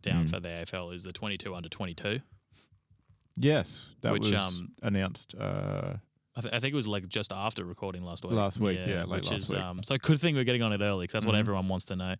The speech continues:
Speaker 2: Yep.
Speaker 1: Um,
Speaker 2: <laughs> Hot off the press. <laughs> This, this just in.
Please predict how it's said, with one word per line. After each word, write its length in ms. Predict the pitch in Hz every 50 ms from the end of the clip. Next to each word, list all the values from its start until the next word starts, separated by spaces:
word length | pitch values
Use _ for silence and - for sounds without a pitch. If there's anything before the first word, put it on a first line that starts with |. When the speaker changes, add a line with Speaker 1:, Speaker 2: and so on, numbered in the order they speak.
| - - -
Speaker 2:
Yep. 220 | 117 98 78 - - - - - _
Speaker 1:
Um, 360 | - 120 113 104 101 98 98 - - - -
Speaker 2:
<laughs> 180 | - - - -
Hot 140 | - 143 139
off 140 | 139 - -
the 60 | 107
press. 460 | - - 113 101 95 98 - - - - - _ _ _
<laughs> 140 | 233 - - - - 151 127 110 113 - - 190 185 - - - 185 151 - -
This, 240 | 151 147 139 - - -
this 280 | 135 117 143 147 - -
just 300 | - 165 151 - - 143
in. 280 | 139 135 120 110 117